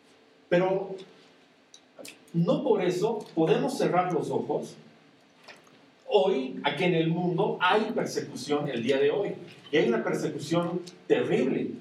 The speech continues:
y fuerte, y, y es una persecución que no podemos ignorar,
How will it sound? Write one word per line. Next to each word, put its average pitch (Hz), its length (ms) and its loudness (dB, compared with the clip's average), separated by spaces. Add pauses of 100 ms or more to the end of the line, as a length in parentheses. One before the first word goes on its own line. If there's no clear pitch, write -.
(160)
y 151 80 -4
fuerte, 208 680 0 (960)
y, 180 480 -2
y 190 40 0
es 220 100 4
una 240 180 0
persecución 185 640 -2
que 175 120 -2
no 214 200 0
podemos 214 340 0
ignorar, 160 640 0